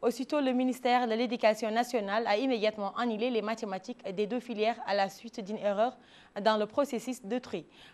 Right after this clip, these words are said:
Notamment lors de la distribution des mathématiques, les candidats de la filière des sciences naturelles ayant reçu l'épreuve de mathématiques réservée à la division des lettres modernes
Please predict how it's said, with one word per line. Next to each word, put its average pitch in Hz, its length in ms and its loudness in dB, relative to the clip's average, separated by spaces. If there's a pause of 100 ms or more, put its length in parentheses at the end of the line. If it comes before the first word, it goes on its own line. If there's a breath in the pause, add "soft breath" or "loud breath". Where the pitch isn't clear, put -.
(120)
Notamment 240 560 4
lors 233 240 4
de 220 60 2
la 208 100 6
distribution 208 720 -4
des 196 120 0
mathématiques, 208 640 -4
les 202 240 -2
candidats 220 400 2
de 196 80 0
la 190 100 2
filière 196 520 -2
des 196 100 0
sciences 208 340 -6
naturelles 208 560 -2 (400 loud breath)
ayant 220 280 4
reçu 233 280 0
l'épreuve 226 400 2
de 202 80 -2
mathématiques 208 720 -4 (320 loud breath)
réservée 240 540 4
à 208 120 4
la 208 100 4
division 214 520 -2
des 196 120 2
lettres 214 280 4
modernes 202 440 0